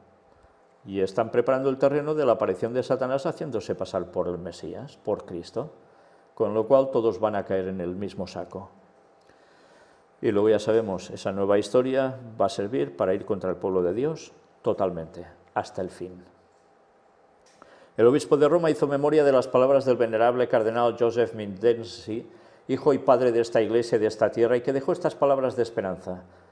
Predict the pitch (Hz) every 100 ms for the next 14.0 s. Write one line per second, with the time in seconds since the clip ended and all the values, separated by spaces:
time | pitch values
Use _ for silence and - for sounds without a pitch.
0 | _ - 127 156 135 - - 117 95 90
1 | - - 123 113 131 123 147 143 - 110
2 | 98 92 92 - _ _ - 120 170 165
3 | 170 151 165 165 160 151 147 139 139 123
4 | 104 98 101 110 - 156 190 190 127 120
5 | 120 123 139 135 131 123 131 - 147 160
6 | 160 143 143 139 - 120 92 95 85 -
7 | - _ _ _ - 113 117 135 131 131
8 | 131 135 131 127 123 127 131 135 127 131
9 | 123 123 120 117 - 113 107 143 127 92
10 | - - _ _ _ _ _ _ _ _
11 | _ _ _ - 165 107 107 104 101 95
12 | 92 90 - 95 92 85 - 90 92 98
13 | 107 101 104 90 - 92 82 92 87 87